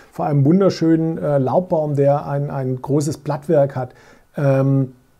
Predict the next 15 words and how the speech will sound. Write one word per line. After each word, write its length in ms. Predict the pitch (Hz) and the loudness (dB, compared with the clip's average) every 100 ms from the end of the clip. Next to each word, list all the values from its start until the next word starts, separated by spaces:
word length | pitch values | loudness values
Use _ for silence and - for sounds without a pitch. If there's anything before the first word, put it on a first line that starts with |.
| _ _ _ - | _ _ _ -10
und 100 | 175 | 2
mir 160 | 143 135 | 4 4
kippt 300 | - 226 - | 2 0 2
der 80 | 160 | 0
nach 180 | 143 - | 0 -4
hinten 320 | 170 143 139 | -4 -2 -2
weg, 220 | 156 - | -2 -2
dann 160 | 139 139 | -6 -4
ist 240 | 156 - | -8 -6
das 120 | 156 | -4
natürlich 360 | 160 143 143 - | -4 -2 -4 0
sehr, 160 | 143 | 0
sehr 160 | 139 135 | 2 -2
schade, 400 | - 117 165 170 | -4 -2 2 4
weil, 240 | 139 143 | 4 4